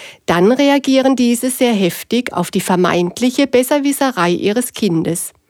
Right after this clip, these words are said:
Sie fühlen sich angegriffen. Auch unsichere Eltern,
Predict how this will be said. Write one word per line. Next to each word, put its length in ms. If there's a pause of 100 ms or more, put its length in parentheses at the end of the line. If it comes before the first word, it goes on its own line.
(440)
Sie 180
fühlen 340
sich 240
angegriffen. 800 (1080)
Auch 200
unsichere 760
Eltern, 680